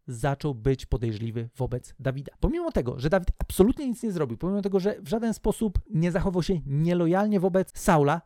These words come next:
to jednak Saul, okazało się, był gościem, który był bardzo zazdrosny o sukcesy Dawida, które tak naprawdę te sukcesy były na korzyść Saula, on tak naprawdę mu pomagał, ale tak bardzo przeszkadzało mu to, że jest ktoś, o kim mówi się lepiej niż o nim.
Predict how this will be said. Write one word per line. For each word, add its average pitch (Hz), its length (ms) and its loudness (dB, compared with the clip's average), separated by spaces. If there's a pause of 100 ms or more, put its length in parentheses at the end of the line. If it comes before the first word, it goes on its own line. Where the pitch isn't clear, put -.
(180)
to - 80 2
jednak 185 300 -2
Saul, 202 420 4 (260)
okazało 165 480 4
się, 160 160 -2 (280)
był 180 120 4
gościem, 170 280 0
który 185 260 2 (140)
był 156 120 2
bardzo 220 380 6
zazdrosny 170 680 0
o 208 160 -2
sukcesy - 680 -2
Dawida, 226 540 0 (200)
które 269 260 -2
tak - 240 -4
naprawdę 269 440 0
te 202 120 -2
sukcesy 240 640 -4
były 233 360 0
na 254 160 -8
korzyść 277 480 0
Saula, 143 280 -2
on 170 120 -2
tak 233 140 -8
naprawdę 240 280 -2
mu 226 60 -6
pomagał, 277 380 -4
ale 165 140 0
tak 233 180 -6
bardzo 226 260 -4
przeszkadzało 220 480 -2
mu 214 120 0
to, 202 200 2 (100)
że 147 140 0 (140)
jest 143 320 -4
ktoś, - 240 -2
o - 100 -8
kim 160 160 -2
mówi 196 240 2
się 180 260 -2
lepiej 156 460 2
niż 147 360 0
o 180 100 -2
nim. 127 120 0